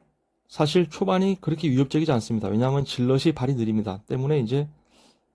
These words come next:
마음 먹고 '아, 한번 내가 포토를 먼저 깔고 선포토 앞마당을 먹겠어. 그리고 물량으로 해버리겠어.' 이렇게 이제 계획을, 초안을 잡으면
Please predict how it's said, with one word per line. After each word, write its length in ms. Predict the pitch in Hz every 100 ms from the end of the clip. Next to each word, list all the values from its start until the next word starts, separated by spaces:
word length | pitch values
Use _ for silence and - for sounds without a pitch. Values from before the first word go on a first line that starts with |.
| _ _
마음 320 | - 113 120 139
먹고 460 | 127 - 160 151
'아, 60 | 120
한번 420 | 113 139 135 151
내가 180 | 123 139
포토를 460 | 139 175 - 165 160
먼저 300 | 123 120 147
깔고 420 | 135 131 139 165
선포토 720 | 151 170 147 165 - 185 196 - _ _ _
앞마당을 380 | 143 147 165 175
먹겠어. 500 | 110 - 113 - 104
그리고 220 | 120 131
물량으로 480 | 135 120 135 151 156
해버리겠어.' 640 | 135 147 113 113 101 113 104
이렇게 580 | 131 139 143 - 160
이제 200 | 143 127 -
계획을, 560 | 110 117 127 143 147 - _
초안을 380 | - - 165 175
잡으면 520 | 147 120 120 123 101